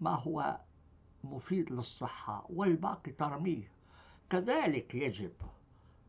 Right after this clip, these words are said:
أن تفعلي مع النصوص الدينية. هذه النصوص أكل الدهر عليها وشرب،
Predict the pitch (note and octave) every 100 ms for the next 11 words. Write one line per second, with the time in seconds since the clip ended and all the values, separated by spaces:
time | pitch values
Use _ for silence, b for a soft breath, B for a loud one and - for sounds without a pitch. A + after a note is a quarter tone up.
0 | - D3 D3 G#3+ F#3 A#2+ B2+ C3 C3 -
1 | - C#3+ D#3+ C3+ - - - - - -
2 | - E3 D3+ C#3+ - C3+ A#2+ - - B2+
3 | - - C3 C3 C#3+ E2+ - - - B
4 | B B B B - A#3 B3+ A3 A#3 A3
5 | G#3+ G3+ G3 - - A3 - F3 F3 E3
6 | F#3 D3+ B2 C3+ - D#3+ D#3+ C3 - B2+
7 | - C3+ -